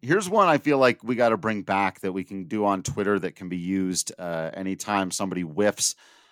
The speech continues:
Uh, maybe it's better for baseball than for hockey, but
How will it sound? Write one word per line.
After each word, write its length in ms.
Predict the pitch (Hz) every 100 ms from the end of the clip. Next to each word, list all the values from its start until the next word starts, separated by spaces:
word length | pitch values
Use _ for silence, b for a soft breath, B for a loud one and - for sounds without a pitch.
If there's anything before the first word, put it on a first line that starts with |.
| b -
Uh, 160 | 85 85
maybe 300 | 131 170 151
it's 100 | -
better 240 | 123 120
for 140 | 110 98
baseball 480 | 101 104 - 92
than 180 | 85 90
for 160 | - 90
hockey, 460 | 92 98 - 92
but 320 | 87 92 90